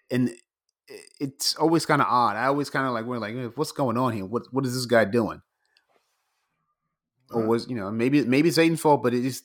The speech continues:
Speaker 1: there's definitely a weird dynamic that, you know, 'cause Ayton won't address it, which is odd because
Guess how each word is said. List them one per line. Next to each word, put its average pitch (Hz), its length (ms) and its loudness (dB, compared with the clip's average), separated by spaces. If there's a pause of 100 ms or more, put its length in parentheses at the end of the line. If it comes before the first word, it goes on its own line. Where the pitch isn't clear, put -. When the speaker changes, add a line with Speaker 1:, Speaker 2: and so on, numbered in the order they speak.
Speaker 1:
there's 135 220 2
definitely 147 300 2
a 131 40 4
weird 131 240 2
dynamic 123 560 2
that, 107 280 0 (760)
you 113 60 -6
know, 123 100 -2
'cause 117 260 -4
Ayton 170 220 4
won't 143 160 6
address 107 320 0
it, 127 240 -4 (180)
which 135 240 0
is 117 120 -4
odd 113 360 4
because 117 220 -4